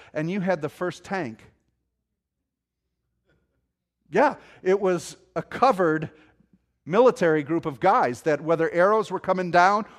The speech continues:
or at them, they were advancing, and all the fiery darts of the enemy were not penetrating them.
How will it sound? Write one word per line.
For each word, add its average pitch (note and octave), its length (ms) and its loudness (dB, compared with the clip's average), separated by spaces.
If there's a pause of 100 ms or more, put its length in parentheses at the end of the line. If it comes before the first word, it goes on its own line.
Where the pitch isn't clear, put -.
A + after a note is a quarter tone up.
or E3 280 2
at G3+ 280 2
them, C#3 240 0 (240)
they F#3+ 440 4
were F3+ 640 4 (160)
advancing, D3+ 1000 -2 (180)
and D#3 140 -2
all G3 380 4
the G3 100 -4
fiery G3 480 2
darts G3+ 380 0
of D3+ 100 -6
the E3+ 140 0
enemy G#3 260 -2
were D3 160 -4
not E3 260 -2
penetrating C#3 600 -6
them. A2 140 -12